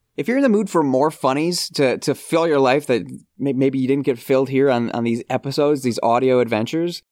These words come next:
take yourself to our social media pages. There's a lot of funny, fun content there. I am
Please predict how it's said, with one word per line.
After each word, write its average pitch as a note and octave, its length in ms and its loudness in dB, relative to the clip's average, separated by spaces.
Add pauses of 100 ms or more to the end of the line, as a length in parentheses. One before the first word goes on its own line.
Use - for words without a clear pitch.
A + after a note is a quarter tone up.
(280)
take F#3 220 0
yourself G#3+ 300 2
to G3+ 100 2
our G3 120 2
social F3 320 0
media D#3+ 220 4
pages. A#2 360 -2
There's B2 140 -2
a D3 40 0
lot C#3 200 2
of C#3+ 120 -2
funny, D3 400 0
fun C3+ 320 0
content C#3 640 -2
there. A#2+ 280 2
I B2+ 120 0
am B2 220 0